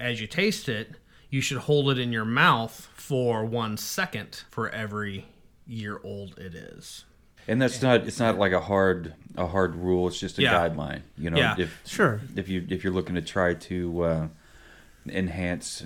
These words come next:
Speaker 2: your, uh, your, your experience with it. And, like, you, you probably saw us switching it around, holding up, looking for legs. I only do that 'cause I've seen wine people do that.
Speaker 3: Uh-huh.
Speaker 2: I don't know.
Speaker 3: And what is legs?
Speaker 2: Legs is, uh, it's,
Speaker 1: You can kinda
Speaker 2: uh,
Speaker 1: see the dripping,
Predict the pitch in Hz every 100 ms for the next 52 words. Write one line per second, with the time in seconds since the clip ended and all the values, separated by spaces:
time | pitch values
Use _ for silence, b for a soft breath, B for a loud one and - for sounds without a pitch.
0 | - 90 85 85 80 78 80 87 85 85
1 | 85 - - 85 85 80 90 85 82 -
2 | - 104 101 95 - 101 92 101 92 101
3 | 95 110 101 92 107 95 90 - - 117
4 | 107 90 87 92 123 117 113 B B B
5 | 117 107 107 117 110 113 113 98 98 120
6 | 123 117 107 - - 131 139 123 110 113
7 | 110 104 92 92 - 104 92 87 92 95
8 | 110 92 92 98 104 110 139 143 156 -
9 | - - 95 101 98 98 95 - 135 147
10 | 147 117 120 127 135 - - - 110 135
11 | 135 113 117 104 95 107 98 95 87 82
12 | B B - - 107 139 127 104 98 127
13 | 113 107 120 - 117 120